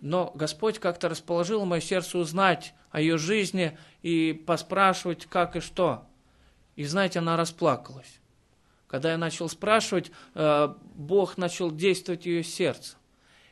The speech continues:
И, и слава Богу, что Бог дал мне свою благодать, чтобы вот так поступить. Если бы я начал ей отвечать, она ещё больше ожесточилась. Мы бы расстались, скорее всего, врагами.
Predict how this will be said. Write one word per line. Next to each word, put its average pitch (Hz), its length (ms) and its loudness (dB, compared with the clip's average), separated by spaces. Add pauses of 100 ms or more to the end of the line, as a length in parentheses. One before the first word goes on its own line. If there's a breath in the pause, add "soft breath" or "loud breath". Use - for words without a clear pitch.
И, - 160 -14 (480 soft breath)
и 156 260 4
слава 185 380 4
Богу, 185 320 0
что - 180 -4
Бог 165 440 -2
дал 180 260 2
мне 165 160 -4
свою 160 240 -6
благодать, 170 560 -2
чтобы 165 360 -2
вот 175 140 -2
так 214 240 -2
поступить. 123 540 -12 (520 soft breath)
Если 190 300 0
бы 170 140 0
я 185 100 2
начал 185 320 0
ей 175 120 4
отвечать, 175 440 -4
она 165 240 -4
ещё 160 220 -4
больше 170 340 -4
ожесточилась. 160 800 -8 (640 soft breath)
Мы 165 160 2
бы 160 120 2
расстались, 160 460 4
скорее 160 280 -2
всего, 160 280 -6
врагами. 170 600 -4